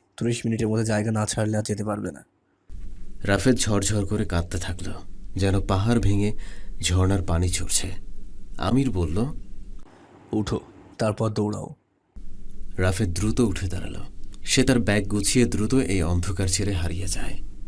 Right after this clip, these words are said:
Speaker 2: আলোর সন্ধানে। আমিরের বুকটা খা খা করছে। রাফেদের চোখে মুখে মুক্তির যেই আনন্দ সে দেখেছে,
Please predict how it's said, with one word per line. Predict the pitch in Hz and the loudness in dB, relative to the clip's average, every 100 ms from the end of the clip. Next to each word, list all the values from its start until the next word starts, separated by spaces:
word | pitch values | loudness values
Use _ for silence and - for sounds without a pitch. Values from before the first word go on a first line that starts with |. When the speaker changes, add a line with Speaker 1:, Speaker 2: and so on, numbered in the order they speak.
| - | -4
Speaker 2:
আলোর | - 90 95 | -4 -2 0
সন্ধানে। | 98 - 90 90 92 - - - - - - - | 0 0 0 -2 -4 -6 -6 -8 -6 -6 -4 -2
আমিরের | 104 123 143 135 | 4 6 6 4
বুকটা | 101 104 120 | 2 2 2
খা | 113 98 87 | 2 2 2
খা | 98 | 0
করছে। | 87 87 - - - - - - - | -2 -2 -2 -4 -6 -6 -6 -4 -4
রাফেদের | 92 98 113 101 95 | 0 0 2 2 2
চোখে | - 104 123 | 0 0 2
মুখে | 104 - 120 | 2 2 2
মুক্তির | 92 95 - 113 98 | 2 2 0 0 2
যেই | 95 92 87 | 2 2 2
আনন্দ | 87 87 101 | 2 2 2
সে | 113 101 | 0 2
দেখেছে, | 85 87 95 - 101 | 2 2 0 0 0